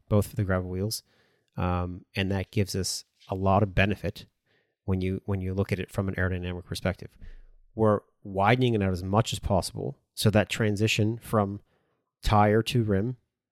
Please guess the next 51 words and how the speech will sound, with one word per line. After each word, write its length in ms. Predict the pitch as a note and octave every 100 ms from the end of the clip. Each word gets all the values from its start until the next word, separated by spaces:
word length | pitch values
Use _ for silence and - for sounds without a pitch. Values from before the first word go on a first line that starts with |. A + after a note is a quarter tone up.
| _ -
is 180 | F#2+
as 280 | G2+ F2+ - -
small 460 | - - A2+ G#2+
as 80 | G2+
possible, 320 | - E2+ -
that, 200 | - -
that 120 | - F2
ratio. 540 | F#2+ A2 - - - _ _ _ _ _
We 120 | -
don't 160 | G#2+ A#2
want 140 | A#2
a 40 | A2
really 220 | A2 G#2
narrow 400 | G#2 A2+ A2 G2+
rim 240 | F2+ G2+
because 260 | G#2+ G#2 F#2+
it 100 | F#2+
just 280 | - G2 -
makes 400 | F#2 F#2+ - - _ _ _ _
that 320 | G#2 F#2+ - _ _ _
rule 320 | F#2+ G#2 G#2
of 100 | G2
one 180 | F#2+ G2+
oh 80 | G2
five 480 | A#2+ A2 F#2 G#2+ G#2
even 300 | G2 F#2+ F#2+
worse. 400 | G#2 F2+ - -
We 80 | A2
want 220 | G2 G2+
to 40 | F#2+
have 220 | F#2+ F#2
it 100 | F#2+ _
as 120 | G#2
wide 280 | F#2 G2+ G#2
as 80 | F#2+
possible. 400 | - F#2+ - F2+
So 260 | - F#2+ - _
even 220 | C#3+ B2
though 120 | B2 A2+
we're 140 | G#2
outside 440 | G#2 - - D3
of 100 | G2
it, 180 | F#2 - _ _ _ _ _
we're 100 | A#2+
closer 340 | - A#2+ -
to 160 | - G2+
it 140 | F#2+
than 100 | G#2
we 100 | F#2+
would 180 | F#2+ F2+
be 240 | F2+ F2